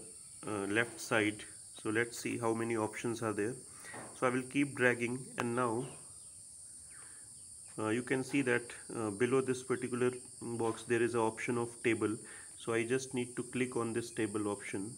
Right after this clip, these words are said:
So as soon as I click, uh, this is the table which you get. Okay, now, uh, I will be discussing,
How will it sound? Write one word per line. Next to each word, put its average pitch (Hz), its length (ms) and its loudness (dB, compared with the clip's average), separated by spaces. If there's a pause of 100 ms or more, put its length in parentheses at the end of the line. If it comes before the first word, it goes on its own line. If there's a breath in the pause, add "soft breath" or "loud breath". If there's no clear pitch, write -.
(140)
So 110 380 -2
as 113 160 -2
soon 127 180 0
as 127 160 0
I 127 120 4
click, 123 420 0 (720 loud breath)
uh, 104 180 2
this 123 240 -2
is 127 160 0
the 127 100 4
table 117 400 2 (300)
which 120 300 2
you 117 100 2
get. 98 320 0 (160)
Okay, 143 240 0 (1200)
now, 131 320 2 (560 loud breath)
uh, 107 260 2 (400)
I 117 60 2
will 123 180 2
be 123 160 0 (360)
discussing, 120 520 -2